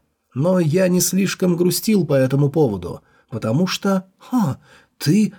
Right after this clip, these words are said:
отделил пространство?" "Да, ты не сможешь покинуть это место без моего разрешения". Однако это не вечные догонялки. Демоническое хранилище, в котором мы оказались заперты,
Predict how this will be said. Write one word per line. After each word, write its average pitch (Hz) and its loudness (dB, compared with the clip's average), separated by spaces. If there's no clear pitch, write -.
отделил 151 4
пространство?" 131 -2
"Да, 104 -6
ты - 2
не 220 4
сможешь 208 2
покинуть 190 -2
это 180 0
место 196 0
без 220 2
моего 185 4
разрешения". 151 -2
Однако 151 0
это 151 4
не 156 2
вечные 151 0
догонялки. 127 0
Демоническое 175 2
хранилище, 170 0
в - -20
котором 202 2
мы 190 4
оказались 165 0
заперты, 120 -4